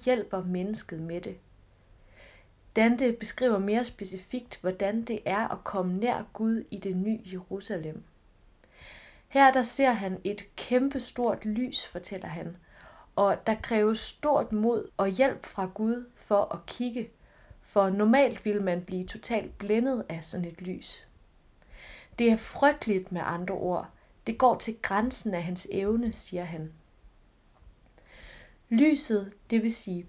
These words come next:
Gud, lyser nemlig så meget,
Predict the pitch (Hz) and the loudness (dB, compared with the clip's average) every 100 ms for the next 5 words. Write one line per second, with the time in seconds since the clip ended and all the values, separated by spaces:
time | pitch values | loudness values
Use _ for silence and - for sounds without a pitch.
0 | - 220 285 - _ - - - - - | -2 0 0 -4 _ -20 -20 -20 -20 -2
1 | 233 302 285 240 208 214 233 262 247 254 | 2 2 2 2 4 4 2 0 0 2
2 | 240 220 190 208 233 | 6 6 6 4 2